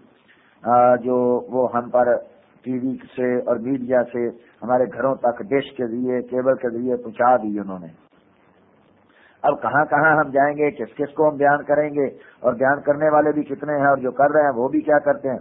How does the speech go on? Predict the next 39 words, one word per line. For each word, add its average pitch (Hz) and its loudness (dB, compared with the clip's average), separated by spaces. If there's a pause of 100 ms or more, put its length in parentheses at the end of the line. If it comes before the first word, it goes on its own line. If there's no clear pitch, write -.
سب - -6
کچھ 147 -14
یہ 151 -8 (100)
سارے 127 -6
مسائل 113 -2 (100)
ہیں۔ 101 -8 (760)
تو 135 0
اب 160 4
میرے 165 4
بھائی، 139 2
ہر 131 4
گھر 120 -2
میں 147 -2
ٹی 135 -4
وی 143 -2
ہے، 135 6
کیبل 139 2
ہے، 127 6 (500)
اور 127 4 (240)
انٹرنیٹ 143 2
ہے، 135 6
اس 127 0
کے 139 -2
ساتھ 131 2
پھر 131 2 (420)
ڈش 151 0
ہے، 123 4 (300)
تو 147 -10
یہ 151 -6
اتنی 160 -10
چیزیں 135 -10
ہیں، 117 -6
شیطان 127 -4
نے 131 -6 (420)
ہر 143 0
محاذ 123 2 (100)
کو 139 -4
سنبھال 113 -2
لیا 120 -2